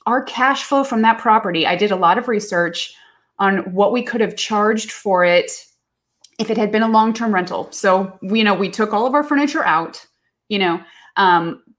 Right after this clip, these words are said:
or just leave it on the short-term rental market. We could make twenty-five times the cash flow per month,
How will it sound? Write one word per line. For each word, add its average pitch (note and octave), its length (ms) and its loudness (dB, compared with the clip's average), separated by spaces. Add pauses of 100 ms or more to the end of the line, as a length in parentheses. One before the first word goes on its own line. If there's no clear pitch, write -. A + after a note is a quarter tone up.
or B3+ 260 2
just G3 280 -6
leave G3 260 -2
it G3+ 80 0
on F#3+ 120 0
the F3+ 100 -4
short-term F3+ 460 -6
rental F3 220 -6
market. E3+ 580 -2 (720)
We A#3 400 -4
could G#3+ 480 0
make F#3+ 320 0 (120)
twenty-five G#3+ 640 -4
times F3 500 -6
the - 80 -20
cash - 340 -10
flow G3+ 320 -6
per E3 320 -6
month, C3 540 -8